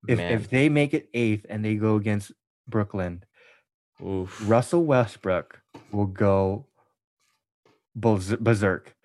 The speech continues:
Speaker 1: and go f-, uh, quadruple double. <laughs>
Speaker 2: Oh man, yeah, he has a, he has some bones to pick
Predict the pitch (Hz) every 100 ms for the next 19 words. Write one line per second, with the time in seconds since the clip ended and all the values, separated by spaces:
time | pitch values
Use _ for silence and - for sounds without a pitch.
0 | _ _ _ - 110 104 110 107 95 -
1 | 104 98 - 123 113 139 127 98 85 82
2 | - _ _ _ _ - - - - 120
3 | 107 98 95 95 90 95 - 117 139 120
4 | 113 139 151 147 135 123 113 131 139 -
5 | 123 107 117 123 117 - 104 - 107 -